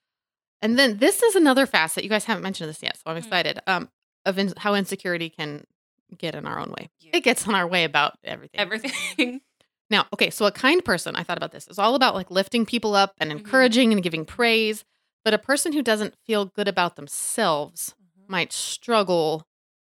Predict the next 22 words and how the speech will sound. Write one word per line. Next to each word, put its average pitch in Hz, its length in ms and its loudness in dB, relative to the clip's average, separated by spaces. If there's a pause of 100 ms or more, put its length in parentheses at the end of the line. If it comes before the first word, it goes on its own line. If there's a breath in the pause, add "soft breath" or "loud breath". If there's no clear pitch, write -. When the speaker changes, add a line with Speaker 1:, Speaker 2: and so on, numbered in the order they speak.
(140)
Speaker 1:
to 202 120 -2
lift 175 320 -4
somebody 165 600 -6
else 139 260 -4
up. - 160 -8 (360)
Speaker 3:
Mm. 190 220 -20 (240)
Speaker 2:
Makes 254 260 -20
sense. 208 600 -18 (1400)
Speaker 1:
Yeah. 175 200 -10 (880)
It's, - 320 -6 (880)
it's, - 260 -18
it's - 180 -18
easy 185 360 -6
to 160 340 -6 (640)
do 190 100 -12
that. 175 180 2
And 214 200 0
finally, 247 500 4
our 185 120 2
insecurity 202 640 0
can - 260 -8
also 311 460 2